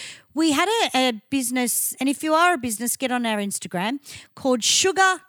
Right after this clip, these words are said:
of Southlands. Now, Sugar in Southlands is a business that does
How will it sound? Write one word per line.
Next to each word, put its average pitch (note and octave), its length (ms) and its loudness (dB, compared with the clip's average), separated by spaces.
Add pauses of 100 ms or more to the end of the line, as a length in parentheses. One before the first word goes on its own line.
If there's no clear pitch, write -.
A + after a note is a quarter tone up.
of A#3 140 -6
Southlands. G3+ 1040 -2 (320)
Now, A3+ 140 -2
Sugar F4 500 0
in C#4+ 140 2
Southlands A3+ 920 -2
is G#3 260 -4
a F#3+ 380 -2 (460)
business A#3 420 -4
that F#3+ 240 -10
does G#3 340 -4